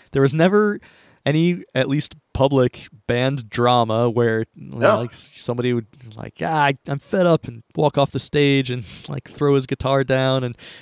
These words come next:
Speaker 1: y-, you know,
Speaker 2: Right.
Speaker 1: like, uh, and of course, maybe that is the root of why uh, all the other stuff that seems miraculous worked out as, like, <laughs> that's the bedrock that had to be laid down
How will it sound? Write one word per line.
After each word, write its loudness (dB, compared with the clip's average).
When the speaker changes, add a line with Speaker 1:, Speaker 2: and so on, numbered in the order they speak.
Speaker 1:
y-, -2
you -2
know, 4
Speaker 2:
Right. 6
Speaker 1:
like, -2
uh, 2
and 2
of 0
course, 4
maybe 4
that 2
is 0
the 4
root 0
of 2
why 0
uh, -4
all 4
the 4
other 6
stuff 0
that -10
seems -6
miraculous 0
worked 0
out -4
as, -8
like, -6
<laughs> -2
that's -2
the 0
bedrock 0
that -6
had -2
to -4
be 0
laid -2
down -2